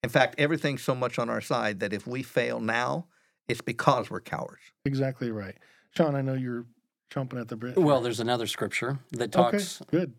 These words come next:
Speaker 3: very succinctly to this, these conversations, and it's in Matthew twenty-four.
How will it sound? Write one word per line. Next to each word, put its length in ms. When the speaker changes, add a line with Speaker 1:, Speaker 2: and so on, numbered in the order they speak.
Speaker 3:
very 260
succinctly 720
to 480
this, 160
these 240
conversations, 920
and 100
it's 140
in 100
Matthew 340
twenty-four. 680